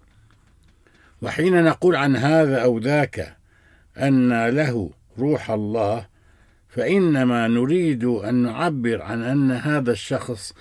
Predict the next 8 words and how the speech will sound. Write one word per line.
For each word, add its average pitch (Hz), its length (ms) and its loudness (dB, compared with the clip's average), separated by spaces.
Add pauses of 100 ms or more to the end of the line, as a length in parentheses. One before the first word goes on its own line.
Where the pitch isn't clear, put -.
(220)
قد 131 140 -4
سكنه 131 680 -2
الروح، 104 440 -6 (340)
لا 127 260 0
بل 117 220 0 (100)
أصبح 120 520 -4
سكن 120 400 -4
الروح، 80 460 -12